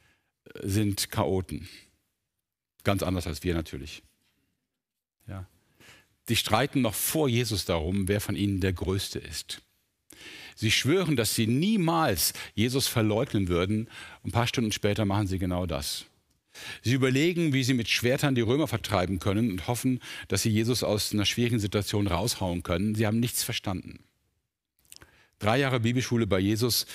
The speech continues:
Sie haben auch nicht verstanden, dass Jesus zwar sterben, aber auch auferstehen wird. Irgendwie überhört. Selbst als er später aufersteht, glauben sie es nicht, als die Frauen es ihnen berichten. Einer von ihnen ist derjenige, der Jesus sogar verrät.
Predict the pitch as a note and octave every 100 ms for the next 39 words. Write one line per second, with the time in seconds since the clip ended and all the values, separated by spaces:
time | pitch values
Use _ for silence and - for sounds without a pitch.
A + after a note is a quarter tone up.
0 | - - - A#2 D#3+ C#3 D3+ D3+ - C3+
1 | C#3 C3 G#2+ A2 A#2 C3 - - - -
2 | _ - A2+ F#2 - D3 D3 G#2 G2 F#2+
3 | A2 A2+ G#2 - C#3 A#2 D#2+ D2 - -
4 | _ A#2 C3 C3+ A#2 - G#2+ G2 G#2 E2+
5 | - - - - - A#2 B2 A#2 - G#2+
6 | G#2+ G2+ E2+ C3+ - G2 - F2 G#2 -
7 | _ _ - F#2+ F#2 D2+ C#2+ - C2 -
8 | - _ - E2+ - - F2+ F#2 F2 D#2
9 | E2+ F2+ G2 G2+ G2+ - - - _ -
10 | - - - - - _ _ _ A#2+ D3+
11 | F3 D#3 C3+ C3+ C3 - G#2+ A2+ G#2+ A2
12 | G#2+ G#2+ G2 F#2 F#2+ F2+ G2 - - -
13 | F2+ F#2 F2 F#2+ - - - A#2 A#2+ G#2
14 | E2 -